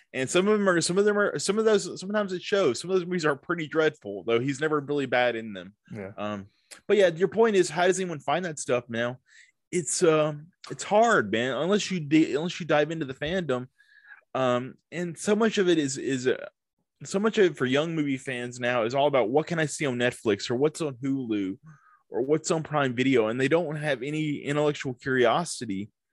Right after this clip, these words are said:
Speaker 1: about other stuff. And that's not me trying to be like kids these days, you know, shakes fist at the sky.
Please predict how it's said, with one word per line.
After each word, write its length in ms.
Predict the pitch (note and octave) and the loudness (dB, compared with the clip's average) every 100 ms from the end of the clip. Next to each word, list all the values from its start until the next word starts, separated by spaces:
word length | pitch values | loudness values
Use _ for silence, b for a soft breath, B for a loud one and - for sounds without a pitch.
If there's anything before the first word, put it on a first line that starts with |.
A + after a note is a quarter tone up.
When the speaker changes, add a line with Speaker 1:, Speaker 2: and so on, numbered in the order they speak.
| _ _ b b b | _ _ b b b
Speaker 1:
about 520 | A#2 A2+ A#2 A#2 - - C3+ _ _ _ _ - | -2 0 0 0 -4 -14 -20 _ _ _ _ 0
other 240 | C3 B2 | 2 2
stuff. 380 | - F3+ D#3 C3 | 0 0 0 0
And 80 | C#3 | -4
that's 160 | D3 | -8
not 160 | F#3+ F3+ | -6 -6
me 80 | F3+ | -6
trying 300 | E3+ D#3 D3+ | -2 0 0
to 60 | |
be 180 | C#3 C#3 | 0 2
like 300 | C3+ A#2+ F#2+ | 2 0 -2
kids 320 | - C#3 B2+ | -2 -2 -2
these 220 | - B2+ A2+ | 0 0 4
days, 580 | A#2+ A#2+ A#2+ A#2+ A2+ | 4 6 4 2 -4
you 60 | A2+ | -4
know, 160 | A2 G#2+ | -2 -2
shakes 400 | - B2+ A#2+ - | -2 -2 -4 -2
fist 320 | B2+ B2 B2 | 0 0 -4
at 100 | A#2+ | -10
the 80 | A2+ | -12
sky. 680 | - B2 A2 G#2+ G#2 A2 | -4 0 2 0 -4 -8